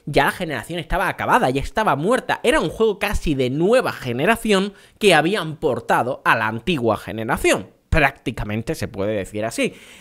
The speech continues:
Entonces, eh, nos encontramos con que la versión de P C ya costó que saliera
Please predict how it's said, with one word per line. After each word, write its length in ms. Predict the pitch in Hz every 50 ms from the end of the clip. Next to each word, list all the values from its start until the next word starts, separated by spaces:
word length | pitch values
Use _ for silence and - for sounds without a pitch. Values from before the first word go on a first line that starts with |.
| - -
Entonces, 600 | - 226 254 240 - 339 311 226 - 196 208 202 - - - _ _ _
eh, 240 | - 202 190 185 185
nos 180 | 190 196 208 214
encontramos 540 | 214 208 233 226 220 - 208 208 226 233 233
con 180 | - 240 226
que 220 | 226 240 226 - -
la 180 | 180 175 160 151
versión 400 | 147 143 - - 247 247 233 202
de 100 | 208 202
P 120 | 277 285
C 240 | - - 226 214 -
ya 320 | 175 170 196 302 415 403 -
costó 500 | - 220 180 - - - - 262 269 -
que 120 | 214 226
saliera 560 | 226 - 233 190 202 202 190 156 120 123 131